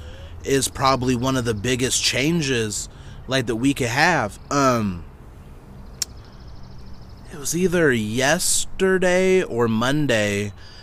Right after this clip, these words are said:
there was a group of families of people that had been, um, murdered by the police,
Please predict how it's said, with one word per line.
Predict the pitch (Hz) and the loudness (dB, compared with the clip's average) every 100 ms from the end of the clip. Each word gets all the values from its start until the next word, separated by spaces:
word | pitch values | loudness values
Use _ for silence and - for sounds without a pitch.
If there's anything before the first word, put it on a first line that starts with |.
| - 101 | -16 -12
there | 107 127 131 135 | -2 2 4 4
was | 131 131 131 127 107 - | 4 2 2 0 -2 -4
a | 120 113 | -2 -2
group | 113 117 120 147 151 151 - - - - - | -4 -4 2 4 4 4 0 -12 -12 -10 0
of | 127 123 117 110 95 | 2 4 2 -2 -6
families | - - - 143 151 143 127 120 117 110 - - | -12 -8 2 6 6 4 0 0 -2 -4 -8 -8
of | - 127 120 113 101 - - | 0 2 2 2 -2 -8 -4
people | 127 123 127 120 | -2 0 0 -2
that | 113 113 110 | 0 0 0
had | - 117 117 113 104 | 0 0 0 -2 -4
been, | 110 107 107 110 - - - - - - - - - | -2 -2 -4 -8 -12 -20 -20 -20 -20 -20 -20 -14 -6
um, | 110 98 87 82 82 95 - - - - - 98 | -4 -2 -4 -8 -12 -16 -20 -20 -20 -18 -12 -2
murdered | 123 135 127 123 123 - - - - 101 | 2 4 4 2 -2 -8 -16 -20 -18 -6
by | 123 117 117 113 113 117 117 - - - - - - - - - | 0 2 2 0 -2 -6 -10 -16 -20 -20 -20 -20 -20 -20 -20 -12
the | - 127 | -6 -4
police, | - 147 147 120 151 - | 2 2 4 2 0 -6